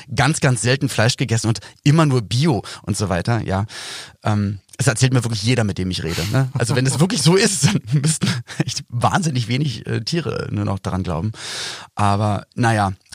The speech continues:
und, und dann kam es, und das ist mir halb unangenehm, aber dann haben, hab ich sie wirklich irgendwann mal dazu überredet, „Lass uns doch mal die Game Changer Doku auf Netflix gucken.“ <laughs> Und das ist so einfach gewesen. Dann hat, und dann hat sie gesagt, „Ja, ich glaub, ich möchte es jetzt probieren.“ Und ich so, „Jawohl, na endlich.“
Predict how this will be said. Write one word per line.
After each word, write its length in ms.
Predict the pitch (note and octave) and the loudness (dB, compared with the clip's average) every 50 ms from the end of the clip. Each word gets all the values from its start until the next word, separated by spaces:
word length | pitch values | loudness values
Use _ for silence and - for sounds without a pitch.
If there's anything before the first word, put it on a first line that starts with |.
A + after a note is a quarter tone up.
| - | 0
und, 180 | C#3+ C#3 - - | 0 0 0 0
und 160 | - D3+ B2 | -2 0 2
dann 160 | - C3 D3 | 2 2 2
kam 260 | - - C#3 C#3 D#3 E3+ | 2 2 2 2 2 2
es, 180 | E3 D3 - - | 0 -4 -4 -2
und 140 | B2+ A2+ | -2 0
das 120 | C3 B2+ - | 0 0 -2
ist 220 | C3+ - - - - _ _ _ _ _ - | -2 -4 -6 -8 -10 _ _ _ _ _ -2
mir 280 | B2 B2 B2 A2+ - | 0 2 2 2 2
halb 180 | C#3+ E3 F#3 - | 2 0 0 0
unangenehm, 680 | - D#3 F#3 G3 G3 F3+ F#3 F#3 F3 F#3 G#3+ A#3 A#3+ - - - - _ - | -2 -2 0 0 0 0 0 0 0 0 0 -2 -6 -8 -12 -18 -8 _ 0
aber 160 | C3 B2+ A#2 | 0 2 2
dann 160 | B2 A#2+ A2+ | 2 2 0
haben, 240 | B2 B2 C#3+ C3 - - | 0 0 -2 -2 -2 -2
hab 140 | - A#2+ C#3+ | -2 0 0
ich 100 | C3+ - | 0 0
sie 160 | A#2+ B2 G#2+ | -2 -2 0
wirklich 260 | C3+ C#3 - D3+ C#3+ - | 0 -2 -2 -2 -4 -2
irgendwann 260 | - C3 C3 C3 B2 | 0 0 0 0 0
mal 100 | B2+ B2+ | 0 -2
dazu 240 | B2+ B2 - - - | -2 -4 -4 -4 -2
überredet, 340 | F2+ B2 A2+ A#2+ C3+ D3 B2+ | -2 -2 0 0 -2 -2 -2
„Lass 160 | G2 A2 - | -2 -2 0
uns 120 | D3 - | -2 -2
doch 160 | - A2 - - | -2 -2 0 0
mal 100 | D#3 D#3 | 0 2
die 120 | A#2+ A2+ | 0 -2
Game 240 | - A#2 A#2 C3+ D#3 | 0 0 0 0 0
Changer 400 | - - A2+ G2+ A2 A#2+ A#2+ B2+ | 0 0 0 0 2 0 0 0
Doku 360 | A2+ B2+ A#2+ - - - E3+ | 0 -2 -2 0 0 0 2
auf 160 | - C3+ - | 2 2 2
Netflix 500 | E3 - B2 - - D#3 C3+ - - - | 0 0 0 0 0 -2 -2 -2 -4 -2
gucken.“ 380 | - - C#3 - - - C#3+ - - - - D3 - - - F#3 A#2+ - - D#2 - | 0 2 0 2 2 0 0 0 0 0 -2 -2 -2 -2 -2 -2 -2 -2 -2 -4 -4
<laughs> 840 | A2+ - - - A#3 - - - - - - - - F3+ E3+ F3 | -4 -8 -12 -12 -10 -10 -8 -6 -4 -4 -2 -2 0 0 2 2
Und 160 | A#3 A#3 C4+ | 2 4 4
das 120 | F4 D4+ D4+ | 4 4 4
ist 140 | D#4+ - | 2 0
so 100 | - D4+ | 2 2
einfach 360 | - C4+ D4+ A3 - D#4 C#4 A3 | 2 2 2 0 0 -2 -2 -2
gewesen. 460 | A#3 C#4 A#3 C4+ C4 C4 F#3+ A3 A#3 | -2 -2 -2 -2 -2 -2 -2 -4 -2
Dann 120 | A#3 A3 | -2 -2
hat, 200 | A3+ A3+ - - | -2 -2 -2 0
und 80 | F3 C#3+ | 2 4
dann 120 | C3+ C#3 | 4 4
hat 120 | C#3+ C#3 - | 2 0 -2
sie 80 | D3+ | -4
gesagt, 360 | D3+ E3 D#3+ F3+ F3+ - - - _ _ _ _ _ _ _ - | -4 -4 -2 -4 -4 -6 -8 -16 _ _ _ _ _ _ _ -6
„Ja, 120 | A#2+ G2+ | -4 -4
ich 80 | F#2+ - | -2 -2
glaub, 160 | - F2 G2+ | -2 -2 -2
ich 100 | G#2+ G#2 | 0 0
möchte 160 | A#2+ A2 - | 0 -2 0
es 40 | - | -2
jetzt 140 | B2 - - | -2 -2 0
probieren.“ 340 | - C3 A2+ G#2+ A2 G2 F#2+ | 0 0 0 0 0 -2 -2
Und 80 | E2+ | -2
ich 80 | G#2+ G2+ | -4 -4
so, 140 | A2+ G2+ F#2+ | -6 -6 -6
„Jawohl, 400 | G2+ A#2 G#2+ G2 F2+ F2+ F#2 G2 | -8 -8 -10 -10 -10 -10 -10 -8
na 100 | G2 F2+ - | -8 -8 -8
endlich.“ 360 | - G#2 G#2 - - F#2+ | -8 -10 -10 -10 -10 -12